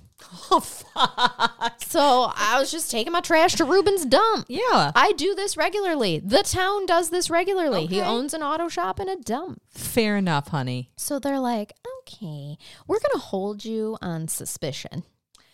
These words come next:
Speaker 2: Um, and they brought him in front of a judge who assigned a ten thousand dollar bail and then locked him up in the Bronx County Jail.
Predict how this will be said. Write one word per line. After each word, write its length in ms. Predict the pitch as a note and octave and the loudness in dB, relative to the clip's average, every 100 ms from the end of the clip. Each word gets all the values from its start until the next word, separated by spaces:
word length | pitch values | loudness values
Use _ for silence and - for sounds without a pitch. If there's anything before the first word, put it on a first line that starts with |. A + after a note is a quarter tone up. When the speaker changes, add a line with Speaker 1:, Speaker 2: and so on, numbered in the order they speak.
| - - _ | -20 -20 _
Speaker 2:
Um, 420 | G3+ F#3 F3+ F3+ - | 0 2 2 0 0
and 180 | G#3+ G3+ | 0 0
they 100 | F#3+ | 0
brought 300 | F3 E3+ A3 | 0 0 0
him 140 | C4+ | -2
in 100 | C#4 | -2
front 180 | D4 C#4 | -2 -2
of 80 | C#4+ | -2
a 60 | F4 | -4
judge 540 | A#3 E3+ D3 F#3 B3+ - _ _ | 0 0 0 -4 -10 -14 _ _
who 140 | B3 | -2
assigned 400 | A3 G#3 G3+ G3 | -2 -2 -2 -4
a 60 | G3 | -4
ten 240 | G3+ G#3+ | -4 -4
thousand 300 | C#4 C#4 D#4 | 2 0 2
dollar 260 | D4+ C4+ D#4 | 0 0 0
bail 460 | A#3+ D3+ C#3+ B3+ - - - | -2 -2 -2 -4 -8 -20 -4
and 160 | B3 C#4 | 0 2
then 140 | B3+ | 0
locked 320 | A#3 G3 G#3 F#4 | -2 -2 -4 -6
him 120 | F#3+ | -6
up 200 | G3 G#3 | -4 -4
in 80 | D4 | -4
the 80 | D4+ | -6
Bronx 500 | G3 E3+ D#3+ C4 - | -4 -2 -2 -4 -6
County 340 | - D#3+ G3+ | -4 -4 -4
Jail. 460 | D4 A4 C5+ - | 0 2 2 0